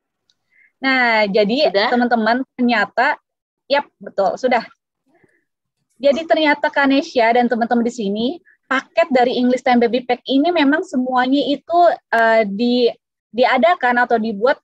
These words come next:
Speaker 1: memang sesuai dengan apa yang dibutuhkan, eh, sesuai dengan perkembangan anak-anak. Di sini kalau teman-teman lihat, ada, eh, boneka-boneka ya dengan warna-warna yang cerah sekali gitu ya, yang sangat, eh, menarik perhatian gitu.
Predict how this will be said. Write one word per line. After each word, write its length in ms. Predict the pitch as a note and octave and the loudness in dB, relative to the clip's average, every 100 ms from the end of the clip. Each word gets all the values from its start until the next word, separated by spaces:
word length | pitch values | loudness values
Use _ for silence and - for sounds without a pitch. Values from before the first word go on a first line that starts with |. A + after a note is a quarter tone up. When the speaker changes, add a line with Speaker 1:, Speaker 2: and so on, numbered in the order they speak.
| - | -8
Speaker 1:
memang 240 | C#4 D#4 F4+ | -6 -4 -4
sesuai 420 | E4 C4+ C4+ D#4+ | -8 -6 2 2
dengan 400 | B3 A3 A#3+ D4+ - | 2 0 -4 -6 -2
apa 220 | B3 - | -4 -2
yang 160 | D4+ C4 | -2 -4
dibutuhkan, 580 | G#3 A3+ A#3 C#4 D#4 D#4 _ _ _ | -6 -6 -4 -2 -4 -6 _ _ _
eh, 80 | A3+ | -2
sesuai 400 | A3 A#3+ C4 C#4 | -2 -4 -2 0
dengan 160 | A#3+ C4 | 0 0
perkembangan 480 | - A3+ G#3+ A#3+ G#3+ | -2 0 0 0 -2
anak-anak. 560 | G3 G3 G3 F#3 - | -4 -4 -4 -6 -8
Di 80 | G3+ | -12
sini 240 | B3+ B3+ | -8 -4
kalau 160 | C#4+ C4 | 0 0
teman-teman 480 | B3+ A#3 G#3+ G#3+ G#3 | 2 -2 0 0 0
lihat, 480 | G3+ - B3+ D4+ - _ _ _ - | 0 -4 -2 -2 -2 _ _ _ -4
ada, 640 | A#3 C4 D4+ C#4+ A3+ A3+ | 0 2 4 2 2 2
eh, 20 | |
boneka-boneka 840 | G#3+ A3+ A3 A#3+ A3 A#3 B3+ D#4 B3+ | 2 0 0 0 0 0 0 2 4
ya 160 | A#3 | 4
dengan 240 | A3+ G#3 G3+ | 2 -2 -2
warna-warna 640 | G3+ G3+ G#3 G3+ G#3 G#3 G#3 | 0 0 0 2 2 -2 -4
yang 160 | G#3 G3+ | -4 -2
cerah 240 | A3+ A3 - | -2 -2 -6
sekali 640 | _ B3 D#4+ E4+ D4+ C#4 | _ 2 2 2 -2 -4
gitu 160 | B3 G#3 | -6 -2
ya, 160 | G#3+ D4 _ _ _ | -2 -2 _ _ _
yang 160 | A3+ A3+ | -2 0
sangat, 400 | A3+ A#3+ B3+ C4 - | 0 0 0 -2 0
eh, 320 | A3 A3 A3 | 2 4 2
menarik 480 | G#3+ A3 G#3+ G#3+ - | 0 -2 -2 -2 -8
perhatian 800 | - G#3+ G#3+ C4 D#4 C4 C4 B3+ | -8 -4 -4 -8 -2 0 0 -4
gitu. 240 | G3+ G#3+ | -10 -16